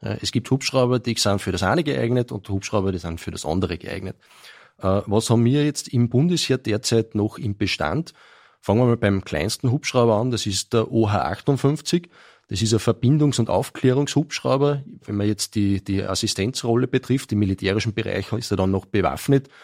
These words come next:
und, äh, kann dort einen Close Air Support, also Luftnahunterstützung, äh, bieten. Aber das werden wir im Assistenzeinsatz nicht brauchen.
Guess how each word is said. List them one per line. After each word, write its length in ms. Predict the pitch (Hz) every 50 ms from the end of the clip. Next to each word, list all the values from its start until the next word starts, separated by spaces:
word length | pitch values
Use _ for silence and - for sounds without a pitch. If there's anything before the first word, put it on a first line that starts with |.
| - - - _
und, 400 | - 113 107 101 101 - - -
äh, 720 | - 117 104 101 98 98 101 98 98 107 113 - - -
kann 300 | - - - 98 98 98
dort 260 | - 104 101 98 -
einen 200 | 117 110 104 101
Close 340 | - - 95 95 104 - 104
Air 100 | 95 95
Support, 400 | - - - - 107 104 104 -
also 160 | 90 85 90
Luftnahunterstützung, 1200 | 87 87 101 101 - - - - 80 82 98 110 - - - - 107 101 - - 131 123 117 - -
äh, 180 | - 117 113 120
bieten. 380 | 120 - 123 123 123 - 147 - - - - - - -
Aber 180 | - 95 101 95
das 240 | 104 98 - -
werden 160 | 107 101 92 98
wir 80 | 95
im 100 | 92 92
Assistenzeinsatz 840 | 87 92 - 107 - 92 90 90 - 101 92 87 90 90 - - - _ -
nicht 400 | - 110 98 98 120 120 - -
brauchen. 360 | 120 117 120 127 151 156